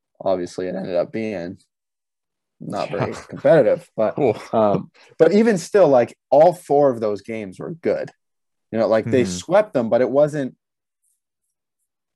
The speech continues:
Speaker 1: sometimes the, the closeness of each game also matters, you know what I mean?
Speaker 2: Yeah.
Speaker 1: Um, like, that series was way more competitive
Speaker 2: It was
Speaker 1: than
Speaker 2: a
Speaker 1: a five
Speaker 2: close
Speaker 1: ga-,
Speaker 2: sweep. Yeah.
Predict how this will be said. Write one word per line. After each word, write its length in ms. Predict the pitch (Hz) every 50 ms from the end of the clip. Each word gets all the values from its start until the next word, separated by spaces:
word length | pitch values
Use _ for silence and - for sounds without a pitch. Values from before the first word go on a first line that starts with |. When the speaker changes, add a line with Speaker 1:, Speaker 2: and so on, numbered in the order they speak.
| _ _ _ _ _ -
Speaker 1:
sometimes 460 | - 175 170 190 190 196 180 170 127
the, 240 | 123 131 127 120 107
the 140 | 110 123 -
closeness 580 | - - 156 151 160 156 - 147 127 117 -
of 80 | 123 110
each 200 | 107 101 - _
game 240 | 123 123 113 104 104
also 280 | 101 104 98 - 104
matters, 460 | 98 98 98 95 92 - - - - -
you 60 | 107
know 60 | 107
what 60 | 107
I 40 | 107
mean? 280 | 110 113 113 113 113 - _ _ _ _ _ _ -
Speaker 2:
Yeah. 200 | 110 107 101 98
Speaker 1:
Um, 280 | 95 92 92 92 - _ _
like, 140 | - 117 -
that 280 | - 151 151 143 - -
series 340 | - - 147 131 120 107 -
was 100 | 110 104
way 140 | 110 117 117
more 160 | 113 107 107
competitive 540 | - - 104 - 120 113 107 107 104 101 113
Speaker 2:
It 40 | 131
was 120 | 135 127
Speaker 1:
than 60 | 127
Speaker 2:
a 20 | 120
Speaker 1:
a 20 |
five 120 | - 120
Speaker 2:
close 200 | 143 135 127 -
Speaker 1:
ga-, 60 | - -
Speaker 2:
sweep. 260 | - 95 - - - _ _ - - _ _
Yeah. 200 | - 104 - 113